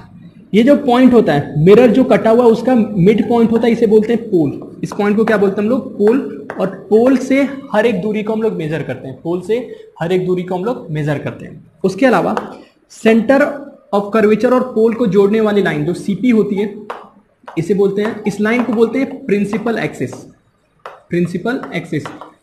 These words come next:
ये सारे points जो मैं बता रहा हूँ ना, एक एक number के boards में आते हैं, पूछा जाता है, "What is principal axis?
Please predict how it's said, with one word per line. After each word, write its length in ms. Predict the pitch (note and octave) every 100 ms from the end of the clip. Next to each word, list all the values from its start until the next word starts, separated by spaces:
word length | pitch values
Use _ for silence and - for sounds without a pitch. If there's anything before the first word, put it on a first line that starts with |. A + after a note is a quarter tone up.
| - - -
ये 80 | F#3+
सारे 280 | G#3 G3 A3+
points 320 | A3+ G#3+ G#3+
जो 120 | G3
मैं 140 | G#3 G#3
बता 240 | F3 F3
रहा 120 | F3+
हूँ 100 | D#3
ना, 180 | F#3+ - F3
एक 160 | F#3
एक 120 | G#3+
number 280 | G#3 F#3+ G3
के 100 | G3
boards 340 | E3 E3+ F3+ F3+
में 100 | D3+
आते 220 | C3+ C#3+
हैं, 120 | C3
पूछा 280 | F3+ F3+ G3
जाता 260 | D3+ C3+
है, 60 | C3+
"What 160 | D#3 D#3+
is 120 | F3 -
principal 380 | D#3 E3 E3 E3
axis? 240 | D3+ -